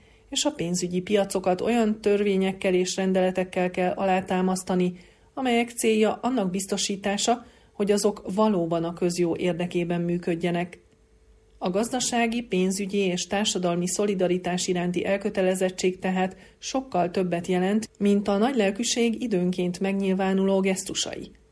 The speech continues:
Ez azt jelenti, hogy közösségben kell gondolkodni és cselekedni. Ez azt jelenti, hogy mindenki élete előrébb való,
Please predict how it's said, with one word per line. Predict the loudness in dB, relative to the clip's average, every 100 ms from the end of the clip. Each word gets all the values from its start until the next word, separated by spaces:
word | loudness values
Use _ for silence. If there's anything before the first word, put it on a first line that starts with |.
| _ _ _ _
Ez | -4 -2
azt | -2 -2
jelenti, | -2 0 0 0 -4 -6 -20 -18
hogy | -8 -8
közösségben | -4 -4 -2 0 0 2 2 0
kell | 0 2
gondolkodni | 2 2 2 0 0 0
és | 0 -2
cselekedni. | -4 -4 -6 -8 -8 -10 -12 -20 -20 -20 _
Ez | -10 -2
azt | -2 0
jelenti, | 0 2 2 0 -4 -8 -18
hogy | 0 2
mindenki | 2 0 0 0 -2 0
élete | 4 2 2 -2
előrébb | -2 0 4 4 4 2
való, | 2 4 2